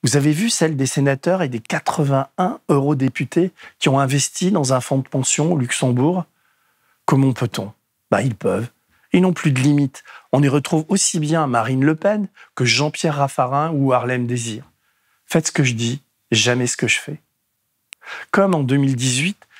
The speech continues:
Emmanuel Macron répond à la colère populaire par la violence policière. Atteinte à la liberté constitutionnelle de manifester, utilisation de techniques conflictuelles de maintien de l'ordre, usage d'un armement de catégorie militaire qui cause des blessures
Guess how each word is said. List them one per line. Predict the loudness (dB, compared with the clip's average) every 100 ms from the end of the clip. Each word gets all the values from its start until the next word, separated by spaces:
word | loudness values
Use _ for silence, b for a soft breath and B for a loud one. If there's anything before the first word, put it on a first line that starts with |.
| b b b b b _
Emmanuel | 0 2 4 2 2
Macron | 0 -2 -2 0
répond | 0 0 -2 0 0
à | 0
la | -2
colère | -2 0 0 -2
populaire | -4 -4 0 0 0 0
par | 0
la | 0
violence | 0 0 0 0 -2
policière. | -2 -2 -2 -2 -2 -8 _ b b b b b b 0
Atteinte | 2 0 0 0
à | 0
la | 2
liberté | 0 0 0 0 -4
constitutionnelle | -2 -4 -2 -4 0 2 2 0
de | 0
manifester, | 0 0 0 -2 -2 -4 0
utilisation | 0 0 2 2 2 -2 -2
de | -2
techniques | -2 -2 -2 -4 -4 B B B
conflictuelles | 0 0 -2 0 0 2
de | 2
maintien | 0 0 0 0
de | 0
l'ordre, | -2 -2 -8 B B
usage | 2 2 2 2
d'un | 0 0
armement | 0 0 0 0
de | 0
catégorie | -2 -2 -2 -2 0 0
militaire | 0 0 -2 0 0 -2
qui | -6
cause | -2 0
des | 0
blessures | 0 0 0 -2